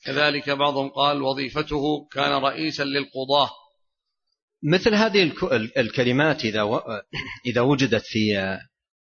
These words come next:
Speaker 2: في كتب التراجم، يعني لقب في ترجمته مثلا بشيء اشتهر في، في زمانه، قاضي، آه، آه، القضاة أو سلطان السلاطين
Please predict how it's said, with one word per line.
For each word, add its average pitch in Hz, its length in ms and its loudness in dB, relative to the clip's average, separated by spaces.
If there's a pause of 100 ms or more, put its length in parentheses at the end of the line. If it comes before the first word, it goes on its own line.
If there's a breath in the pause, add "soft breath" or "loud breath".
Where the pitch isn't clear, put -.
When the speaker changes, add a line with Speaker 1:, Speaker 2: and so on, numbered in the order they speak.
(140)
Speaker 2:
في 113 100 -4
كتب 135 340 2
التراجم، 107 680 0 (100)
يعني 101 280 -4
لقب 110 500 -2 (720)
في 104 120 -2
ترجمته 110 720 0
مثلا 107 520 -2 (580)
بشيء 107 380 0
اشتهر 120 480 0
في، 107 320 -2
في 117 160 0
زمانه، 110 580 0 (380)
قاضي، 110 540 0
آه، 101 420 -4 (520)
آه، 110 200 0
القضاة 113 580 0
أو 107 100 -4
سلطان 113 520 0
السلاطين 110 840 0